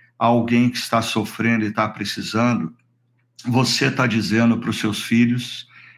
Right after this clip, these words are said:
qual é o caminho que eles devem seguir. Então, muito cuidado, porque em meio às pressões e demandas do mundo atual, nós estamos transformando as nossas vidas num caos, e isso tá fazendo com que,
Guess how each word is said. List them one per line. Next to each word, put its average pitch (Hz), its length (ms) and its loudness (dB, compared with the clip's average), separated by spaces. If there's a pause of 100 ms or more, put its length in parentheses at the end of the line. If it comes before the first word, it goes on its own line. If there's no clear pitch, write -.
(140)
qual 131 180 4
é 120 60 4
o 120 100 2
caminho 110 460 2
que 110 80 -2
eles 101 200 0
devem 98 300 0
seguir. 98 520 -6 (420)
Então, 127 500 0 (300)
muito 170 340 4
cuidado, 120 640 2 (280)
porque 117 300 0
em 131 140 4
meio 127 520 6
às 120 160 0
pressões 123 640 0
e 120 60 2
demandas 117 920 2 (300)
do 120 120 2
mundo 120 360 4
atual, 113 680 -2 (320)
nós 120 340 2
estamos 120 760 2
transformando 117 760 2
as 104 140 -4
nossas 107 400 -4
vidas 104 400 -2
num 104 160 0
caos, 123 640 -2 (460)
e 113 200 6
isso 127 260 2
tá 120 180 0
fazendo 107 680 0
com 107 260 -2
que, 110 440 -2